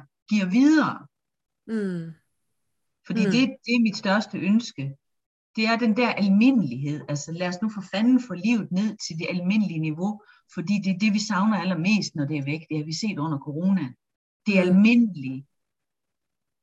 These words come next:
Speaker 1: Det, at vi kan tage en kop kaffe sammen, det, at vi kan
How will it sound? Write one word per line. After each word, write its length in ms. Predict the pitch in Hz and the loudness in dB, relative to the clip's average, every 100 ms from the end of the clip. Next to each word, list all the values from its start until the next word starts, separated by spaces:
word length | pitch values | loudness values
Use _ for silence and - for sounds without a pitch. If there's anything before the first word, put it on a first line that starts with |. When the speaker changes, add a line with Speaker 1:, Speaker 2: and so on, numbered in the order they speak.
| _ _ _ - | _ _ _ -6
Speaker 1:
Det, 100 | 214 | -4
at 60 | 202 | -2
vi 60 | |
kan 100 | 202 | -2
tage 160 | - 214 | -2 -2
en 100 | 202 | -2
kop 160 | 175 165 | -4 -4
kaffe 380 | 180 214 190 | 0 0 0
sammen, 360 | 156 170 165 147 | -8 -6 -4 -2
det, 60 | 180 | -2
at 100 | 175 | -2
vi 60 | |
kan 160 | 185 | -6